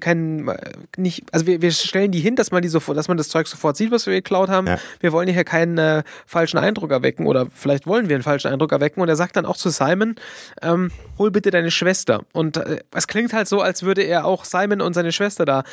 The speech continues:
Speaker 1: äh, auf den, auf den Präsentierteller legen. Er, er macht natürlich wieder den, den, in Anführungszeichen, Fehler, der natürlich für die Entwicklung und für den Spannungsbogen sehr, sehr wichtig ist, dass er die Crew nicht sofort, äh, darüber auf-,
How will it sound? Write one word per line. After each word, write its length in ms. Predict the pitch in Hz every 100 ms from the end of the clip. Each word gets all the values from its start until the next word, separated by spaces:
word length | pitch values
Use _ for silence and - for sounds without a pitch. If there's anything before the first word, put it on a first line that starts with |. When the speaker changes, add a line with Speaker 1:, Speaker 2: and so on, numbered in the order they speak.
| - - -
Speaker 1:
äh, 80 |
auf 340 | 143 131 165 -
den, 260 | 165 151 - _ _ - -
auf 140 | 165
den 80 | 175
Präsentierteller 680 | 180 170 170 196 190 175 156
legen. 340 | 151 156 214 - - -
Er, 120 | - -
er 80 | 196
macht 200 | 208 196
natürlich 360 | 196 202 190 190
wieder 120 | 160
den, 340 | 160 156 -
den, 260 | 151 151 143 - _ -
in 80 |
Anführungszeichen, 680 | - 147 135 120 - 120 135
Fehler, 320 | - 208 233
der 120 | 160 151
natürlich 400 | 147 165 156 -
für 140 | 151
die 140 | 147
Entwicklung 440 | 143 170 175 165 165 - - -
und 140 | 156
für 100 | 160
den 160 | 147 139
Spannungsbogen 680 | - 170 190 180 - 151 139
sehr, 100 | 120
sehr 100 | 143
wichtig 300 | 247 - 185
ist, 180 | 175 175
dass 120 | 151
er 160 | 156
die 340 | 151 170 - 156
Crew 240 | - 175
nicht 280 | 185 247 -
sofort, 380 | 175 - 185 -
äh, 140 | 170 - - - -
darüber 320 | 165 175 170
auf-, 340 | 180 185 -